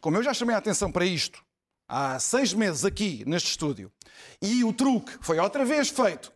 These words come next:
perpetrado pelo mesmo protagonista António Costa e Pedro Nuno Santos agora respete-o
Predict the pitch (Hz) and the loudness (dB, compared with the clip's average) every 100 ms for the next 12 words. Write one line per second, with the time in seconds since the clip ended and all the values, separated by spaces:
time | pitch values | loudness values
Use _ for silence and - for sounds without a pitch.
0 | _ 196 262 226 277 165 131 - _ _ | _ -2 0 0 2 2 -2 -12 _ _
1 | _ _ _ 156 156 220 214 262 254 220 | _ _ _ 0 2 0 -2 0 2 2
2 | 233 220 220 175 - 170 156 180 190 131 | 2 2 2 0 -2 -4 0 0 0 0
3 | - 123 - - 190 - | -2 -2 -8 -2 -2 -2